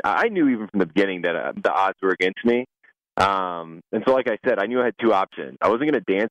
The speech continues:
better, but I could do the most outrageous things to try to get the crowd vote, and I still didn't even do that. So I lost in all, in all aspects.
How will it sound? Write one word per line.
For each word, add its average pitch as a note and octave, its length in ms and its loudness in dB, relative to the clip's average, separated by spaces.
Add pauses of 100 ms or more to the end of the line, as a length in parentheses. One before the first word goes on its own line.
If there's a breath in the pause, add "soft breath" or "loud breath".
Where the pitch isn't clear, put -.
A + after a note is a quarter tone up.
better, C3+ 340 0 (100)
but A2+ 120 2
I G#2+ 140 -2
could A2 260 -4
do C3+ 420 2 (600)
the B2 160 2
most A#2 360 -2
outrageous G2 540 -4 (240)
things G2 220 -2 (100)
to F#2+ 80 0
try G2 240 2
to F#2 80 -6
get F2+ 160 -6
the F#2 60 2
crowd F2 400 0
vote, D#2+ 260 0
and F2+ 100 -2
I F2+ 140 2
still G2 160 0
didn't F2 140 -4
even D#2 180 -4
do D2+ 140 2
that. D2+ 240 0 (100)
So E2 200 2
I E2+ 100 -2
lost G#2 340 0
in E2+ 100 -6
all, D#2+ 220 0 (300)
in F2 80 2
all D#2 120 2
aspects. C#2+ 480 -8